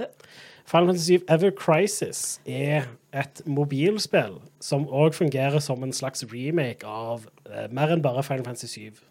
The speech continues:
Eh, men det er en remake i stilen til det gamle Final Fantasy. Så du har sånne litt sånn chibi figurer som springer rundt omkring, og så har du turbasert combat.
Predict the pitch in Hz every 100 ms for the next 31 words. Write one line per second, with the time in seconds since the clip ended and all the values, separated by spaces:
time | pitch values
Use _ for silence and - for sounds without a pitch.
0 | _ _ _ _ _ _ _ - 127 131
1 | 131 127 127 127 123 123 120 117 117 135
2 | 131 123 135 147 143 - - _ 143 135
3 | 139 160 - 151 143 147 143 135 170 214
4 | 151 147 139 139 113 131 139 135 143 147
5 | - - - 139 131 139 143 143 147 139
6 | 131 127 131 139 143 123 135 135 139 131
7 | 127 123 131 135 131 131 131 135 135 147
8 | 147 170 180 131 131 127 127 131 120 127
9 | 120 - 107 107 107